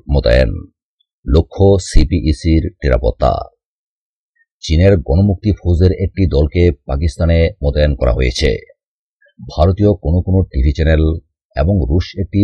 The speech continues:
বার্তা সংস্থা এই দাবি করেছে। এতে বলা হয়েছে, পাকিস্তানের সিন্ধু প্রদেশে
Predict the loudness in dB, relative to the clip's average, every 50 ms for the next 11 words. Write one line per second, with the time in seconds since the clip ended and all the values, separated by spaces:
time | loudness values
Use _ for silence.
0 | 0 0 -2 -4 -4 -2 -4 -6 -4 -4 -6 -4 -2 -2 -2 -2 0 0 -2 -2
1 | -2 -2 -2 -2 0 0 0 -2 -4 -4 -4 -4 -4 -4 -2 -2 -2 -2 -2 -4
2 | -12 _ _ _ _ _ _ _ _ _ _ _ _ _ _ _ _ -2 0 0
3 | 2 4 4 4 4 6 4 2 2 2 0 2 2 2 0 -4 -8 -4 -2 -2
4 | -2 -2 -2 -2 0 2 2 2 2 0 -2 -4 -4 -4 -2 -2 -2 -2 -2 0
5 | 0 0 -2 0 0 0